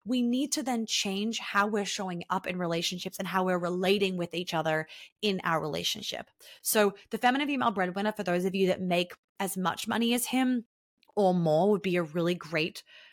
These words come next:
um, program for you. It's a short course. It's super digestible. It's broken down into, I think, twelve or thirteen little lessons. So it's easy to jump around and review,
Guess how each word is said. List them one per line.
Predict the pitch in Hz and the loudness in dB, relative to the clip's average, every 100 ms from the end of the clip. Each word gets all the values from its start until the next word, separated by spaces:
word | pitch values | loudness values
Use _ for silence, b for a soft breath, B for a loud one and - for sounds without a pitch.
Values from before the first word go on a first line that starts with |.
| B | B
um, | 185 175 160 - | 0 2 2 -4
program | - 180 175 185 185 | -2 0 2 2 2
for | 220 | 0
you. | 220 226 - | 2 0 -2
It's | 196 - | -6 -4
a | |
short | 196 - 202 - | -2 2 2 0
course. | - 196 185 180 - - | 0 2 2 0 -4 -8
It's | - | -8
super | - 196 | -4 -2
digestible. | 214 214 180 - 180 175 | 0 0 -2 -2 0 0
It's | - | 0
broken | 196 190 220 | -2 0 0
down | 185 185 | 0 -2
into, | 175 196 | -4 -2
I | 165 | -2
think, | 185 - | -2 -6
twelve | - 170 | -2 0
or | 180 | 0
thirteen | 180 170 175 165 165 B B B | -2 -2 -2 -4 -6 B B B
little | - 185 | -2 0
lessons. | 160 156 220 220 | 0 -2 -4 -4
So | 202 | -2
it's | 180 - | -4 -4
easy | 180 | -2
to | 196 | -2
jump | 180 170 180 | 0 -2 -2
around | 165 160 165 | 0 0 0
and | 170 170 | -6 -6
review, | 160 165 170 165 | -6 -4 -2 -2